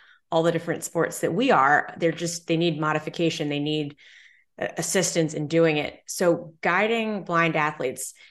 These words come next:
in any sport, there are modifications for adaptive athletes. In the sport that I do, which is mainly triathlons, you act as the,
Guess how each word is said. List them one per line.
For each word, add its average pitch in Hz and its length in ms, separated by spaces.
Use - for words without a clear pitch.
in 190 120
any 226 280
sport, 180 640
there 156 220
are 147 420
modifications 143 800
for 139 380
adaptive 151 440
athletes. 131 520
In 180 120
the 175 60
sport 175 280
that 190 80
I 226 140
do, 196 180
which 175 180
is 160 80
mainly 170 320
triathlons, 165 1000
you 170 720
act 175 420
as 160 300
the, 160 340